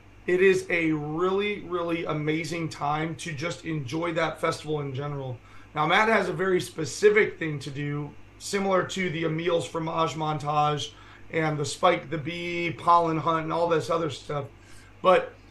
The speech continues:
the Festival of the Holidays, one of the things that they really focus on as you go from country to country is displays,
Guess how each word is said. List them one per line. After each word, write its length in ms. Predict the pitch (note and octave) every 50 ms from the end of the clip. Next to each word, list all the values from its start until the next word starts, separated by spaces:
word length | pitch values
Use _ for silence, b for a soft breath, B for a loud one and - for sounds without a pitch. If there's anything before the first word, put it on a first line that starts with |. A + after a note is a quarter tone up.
| - -
the 140 | - E3+ E3+
Festival 420 | E3+ - - - B3 B3 - C4 A3+
of 60 | G3
the 60 | F#3
Holidays, 720 | D3 D3+ F3+ F#3 F#3+ F#3+ F3+ D#3+ D#3+ D3+ D3 D3 C#3 C3+
one 220 | - - E3 F#3 G3+
of 100 | G#3+ G3+
the 80 | G3
things 280 | D#3+ B2+ F#3+ F#3 F3+ C3
that 240 | C3+ E3 D3+ - C#3+
they 160 | D3 F3+ G3
really 480 | G3+ F#3+ D#3+ E3 F3+ F#3+ F#3+ F#3 E3+ D3+
focus 520 | B2 - - F#3+ G#3+ G#3 G#3 G3 F3+ -
on 380 | - - E3 E3 E3 D#3 D#3 D#3
as 260 | D#3 E3 D#3+ D3+ C3
you 100 | D3+ D#3
go 300 | C3 A#2+ D#3+ E3+ F3+ F#3
from 220 | F#3 - E3+ D#3 -
country 320 | - F3 F3 E3 D#3 E3
to 80 | D3 D3
country 680 | - - F#3+ A3 A3 A3 - E3 D#3 D3 D3 C#3 A#2+ - B B B B B B - -
is 340 | F#3 F#3+ F3+ F3+ D#3+ - - - D#3+ C3
displays, 1080 | C#3+ E3+ D#3+ - - - - - D#3+ F3+ F#3+ G3 G3+ G#3+ A3 A3+ A#3+ A#3+ A3 - -